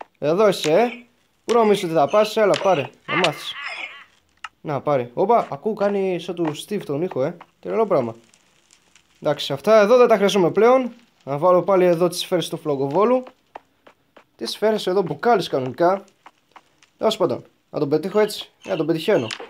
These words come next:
Να μην τον πλησιάσω, γιατί, να, ορίστε, μου ρίχνει κι αυτός φλόγα, μου ρίχνει. Έχει κι αυτός φλογοβόλο, τρελός.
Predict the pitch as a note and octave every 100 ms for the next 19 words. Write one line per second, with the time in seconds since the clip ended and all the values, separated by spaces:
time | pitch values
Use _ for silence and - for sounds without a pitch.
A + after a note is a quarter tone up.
0 | _ _ - G3+ G#3+ G3+ G3+ G#3+ G#3 G3+
1 | G3 A3+ A3 G#3 A3 G#3 G#3 E3 F3+ G#3
2 | G3 G3 A3 - D#3+ C#3 B2+ C#3 C3+ C3+
3 | C3 - - - A3 A#3+ A#3+ D4+ - B3+
4 | G3 F#3 F#3 D#3 F3+ G#3+ C4 D#3+